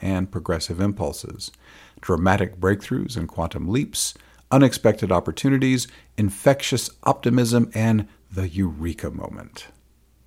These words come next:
Here's some announcements. Big thanks to everyone who took advantage of my Black Friday Cyber Monday special.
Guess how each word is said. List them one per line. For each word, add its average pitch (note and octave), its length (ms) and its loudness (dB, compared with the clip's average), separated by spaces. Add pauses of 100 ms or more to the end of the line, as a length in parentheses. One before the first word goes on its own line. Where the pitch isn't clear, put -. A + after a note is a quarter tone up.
(1500)
Here's G2+ 200 0
some F#2+ 140 0
announcements. G2 800 -2
Big G#2 240 0
thanks G#2 300 2
to - 180 -2
everyone A2 420 4
who G2 80 -2
took - 160 -4
advantage G2+ 460 2
of F#2 120 2
my F#2 160 2
Black F#2 320 2
Friday F#2+ 500 0
Cyber F2+ 520 0
Monday G2+ 300 2
special. - 560 -8